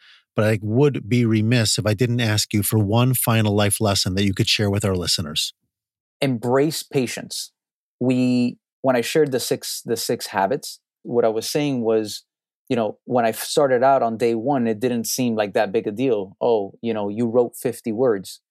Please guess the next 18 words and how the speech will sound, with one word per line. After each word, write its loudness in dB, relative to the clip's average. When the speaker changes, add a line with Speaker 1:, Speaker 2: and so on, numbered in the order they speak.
Speaker 2:
But 2
I 4
had -2
been -2
writing 2
fifty -4
words 0
for 0
a 0
year 2
before 0
I 0
decided -2
to -6
start -2
writing 0
a -8
book. -4